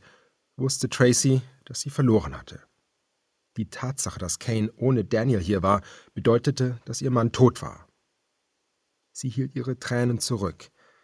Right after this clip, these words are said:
Sie konnte später trauern. Jetzt musste sie versuchen, ihre Kinder zu retten, so hoffnungslos die Situation auch aussah. Sie dachte angestrengt über das Problem nach,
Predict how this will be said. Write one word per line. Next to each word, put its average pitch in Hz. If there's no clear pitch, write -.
Sie -
konnte 92
später 101
trauern. -
Jetzt -
musste 123
sie 104
versuchen, 110
ihre 117
Kinder 131
zu -
retten, 69
so -
hoffnungslos 127
die 127
Situation 120
auch -
aussah. -
Sie -
dachte -
angestrengt 113
über 113
das 104
Problem 110
nach, 107